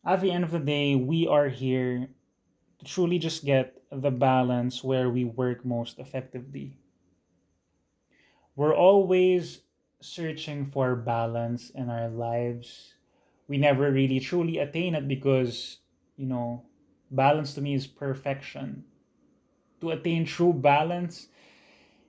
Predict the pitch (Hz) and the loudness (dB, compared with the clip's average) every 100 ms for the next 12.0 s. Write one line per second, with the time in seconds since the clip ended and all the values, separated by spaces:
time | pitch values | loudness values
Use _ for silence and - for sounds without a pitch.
0 | _ _ - 185 190 - - 165 160 165 | _ _ 0 2 2 -2 -4 -2 0 2
1 | 175 175 175 175 190 - 185 175 151 131 | 2 2 4 6 6 4 0 0 0 2
2 | 165 175 - 143 143 143 139 127 139 139 | 2 2 0 -4 -4 -2 0 0 0 -4
3 | 156 147 139 - _ _ 135 131 131 131 | -2 -2 -4 -14 _ _ 0 0 2 0
4 | 120 117 127 117 113 - 123 131 - - | 0 -2 -2 -2 -4 -6 -8 -8 -12 -20
5 | _ _ - - _ _ _ _ _ _ | _ _ -20 -20 _ _ _ _ _ _
6 | _ _ _ _ _ - 135 120 123 110 | _ _ _ _ _ -6 -2 2 0 0
7 | 117 - 120 - 123 160 175 175 170 175 | -6 -8 -8 -2 4 4 4 0 -4 -4
8 | 165 160 160 156 139 131 127 120 120 127 | -4 -4 -4 -6 -2 0 0 -2 -6 -8
9 | - - _ _ _ _ _ - - - | -12 -20 _ _ _ _ _ -20 -20 -20
10 | - - - - _ _ _ _ - - | -20 -20 -20 -20 _ _ _ _ -20 -20
11 | _ _ _ _ - 113 123 113 110 113 | _ _ _ _ -16 -2 0 0 -2 -10